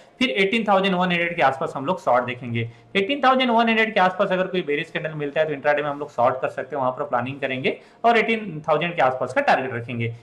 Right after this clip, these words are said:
ये हमारा logic होना चाहिए। और अगर मान लीजिए कि फ्लैट खुल के ऊपर जाता है तो ट्रेड हमारा बहुत बढ़िया बनेगा, तब तो हमारे लिए सोने पे सुहागा है। ओके, तो एटीन थाउजेंड ट्वेंटी के ऊपर हम लोग buying करेंगे और यहाँ पर हम लोग सेवनटीन थाउजेंड नाइन हंड्रेड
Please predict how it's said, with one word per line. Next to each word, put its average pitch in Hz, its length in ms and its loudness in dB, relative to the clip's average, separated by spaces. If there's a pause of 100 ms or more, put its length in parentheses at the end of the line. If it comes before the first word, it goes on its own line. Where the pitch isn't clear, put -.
(140)
ये 240 60 2
हमारा 214 260 4
logic 180 300 4
होना 165 160 0
चाहिए। 160 360 -2 (340)
और 202 80 8
अगर 254 180 4
मान 226 200 6
लीजिए 226 200 2
कि 233 100 2
फ्लैट 254 300 2
खुल 233 120 4
के 208 120 2
ऊपर 208 200 4
जाता 180 180 4
है 165 60 4
तो 165 140 -4
ट्रेड 180 280 -2
हमारा 175 260 4
बहुत 156 260 0
बढ़िया 165 200 -2
बनेगा, 156 320 2 (160)
तब 139 180 2
तो 170 160 -4
हमारे 135 280 -2
लिए 151 100 -6
सोने 131 280 -6
पे 135 120 -6
सुहागा 131 380 0
है। 135 160 -2
ओके, 160 300 -4 (300)
तो 214 120 4
एटीन 202 320 2
थाउजेंड 190 540 4 (200)
ट्वेंटी 175 360 0
के 202 120 -2
ऊपर 165 240 2
हम 165 120 0
लोग 170 140 -2
buying 143 260 2
करेंगे 156 400 -2 (260)
और 185 120 2
यहाँ 220 240 4
पर 220 100 4
हम 190 160 2
लोग 214 200 2
सेवनटीन 180 440 -2
थाउजेंड 165 440 0
नाइन 147 240 2
हंड्रेड 147 400 -2